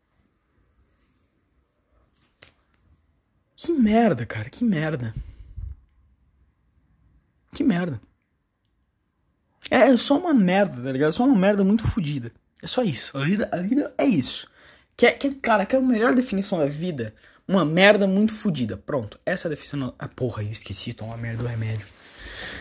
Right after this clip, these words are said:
Caralho, foda-se. Demorei pra tomar, mas eu vou tomar agora. Merda. Aí é isso, né? Aí é, você esquece das merdas que você tem que fazer e,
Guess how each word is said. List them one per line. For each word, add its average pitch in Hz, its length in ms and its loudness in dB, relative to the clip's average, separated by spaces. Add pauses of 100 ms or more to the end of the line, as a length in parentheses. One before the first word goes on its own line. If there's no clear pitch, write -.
(120)
Caralho, - 400 0
foda-se. - 540 -6 (640)
Demorei 135 380 0
pra 147 100 -10
tomar, 127 260 -6
mas 160 120 -4
eu 147 60 -6
vou 151 100 -8
tomar 180 220 -6
agora. 139 300 4 (1600)
Merda. 107 300 -10 (2750)
Aí 175 140 4
é 214 100 4
isso, 151 320 -2
né? 131 220 -2
Aí 143 180 -4
é, 127 340 -8
você - 140 -18
esquece 131 480 -2
das 107 140 -8
merdas 101 240 -6
que - 60 -14
você - 60 -14
tem 95 100 -10
que - 60 -18
fazer 131 480 2
e, 101 280 -8